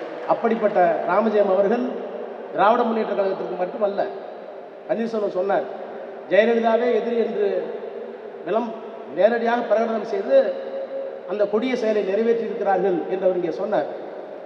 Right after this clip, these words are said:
மரணம் எல்லோருக்கும் வரும், ஆனால் மரணத்திற்கு பிறகு யார் வாழுகிறார்களோ அவர்கள்தான் மனிதர்கள். அந்த விதத்திலே ராமஜெயம் ஒரு நல்ல மனிதர் மட்டுமல்ல, ஒரு மா மனிதர் என்பதை இந்த நேரத்திலே நான் பதிவு செய்ய விரும்புகிறேன். நாங்கள், என்னுடைய, நான் எட்டாவது பிள்ளை.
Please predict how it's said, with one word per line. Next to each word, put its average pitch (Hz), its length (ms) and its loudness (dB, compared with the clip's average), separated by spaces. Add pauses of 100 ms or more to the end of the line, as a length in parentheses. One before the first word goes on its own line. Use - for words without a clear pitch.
(720)
மரணம் 208 300 4
எல்லோருக்கும் 220 460 2
வரும், 180 280 4 (240)
ஆனால் 180 280 0
மரணத்திற்கு 220 600 -2
பிறகு 240 520 0
யார் 190 260 4
வாழுகிறார்களோ 190 680 2 (120)
அவர்கள்தான் 190 480 2
மனிதர்கள். 156 560 -2 (180)
அந்த 180 160 0
விதத்திலே 190 400 -2 (440)
ராமஜெயம் 185 480 4
ஒரு 156 100 -2
நல்ல 190 200 4
மனிதர் 180 320 2
மட்டுமல்ல, 156 520 4 (280)
ஒரு 180 140 4
மா 175 240 2
மனிதர் 196 340 2
என்பதை 175 320 0 (200)
இந்த 165 140 2
நேரத்திலே 180 480 2 (200)
நான் 156 180 2
பதிவு 185 240 0
செய்ய 175 180 0
விரும்புகிறேன். 175 480 0 (760)
நாங்கள், 175 300 4
என்னுடைய, 190 380 2
நான் 180 180 0
எட்டாவது 214 340 4
பிள்ளை. 214 280 0